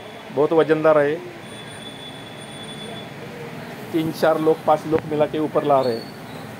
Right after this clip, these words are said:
पहला स्ट्रक्चर हमने फिट कर लिया, उसका फ्रेमवर्क पूरा फ्रेम कस दिया है, तो ये टंकी उस पर बैठेगी।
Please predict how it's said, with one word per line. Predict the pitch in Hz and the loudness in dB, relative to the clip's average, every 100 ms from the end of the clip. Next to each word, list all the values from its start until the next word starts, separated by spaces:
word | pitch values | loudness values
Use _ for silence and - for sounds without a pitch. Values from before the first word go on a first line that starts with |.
| - - - - | -14 -14 -14 -2
पहला | 131 | 0
स्ट्रक्चर | 151 156 - 170 | 2 0 0 0
हमने | 151 156 | 0 -2
फिट | 156 - - | -4 -4 0
कर | 143 | 0
लिया, | 143 139 160 - - - - - - - - - - - - - 151 | 0 -2 -4 -12 -16 -16 -16 -16 -14 -14 -14 -14 -16 -16 -16 -14 -14
उसका | - 139 147 - - - - - | -4 -2 -2 -8 -14 -14 -14 -4
फ्रेमवर्क | 139 143 143 - | -2 2 2 2
पूरा | - 143 143 | -2 2 2
फ्रेम | 143 143 147 147 151 143 - - - - - - | 2 0 2 0 0 0 4 2 0 -10 -10 0
कस | 156 143 | 0 2
दिया | 147 139 | 4 4
है, | 139 | 4
तो | - - - - - - - | -2 -12 -14 -12 -10 -2 0
ये | 143 | 0
टंकी | 151 123 156 | 0 0 -2
उस | 147 | 0
पर | 165 151 | 2 4
बैठेगी। | 143 143 127 | 4 2 -4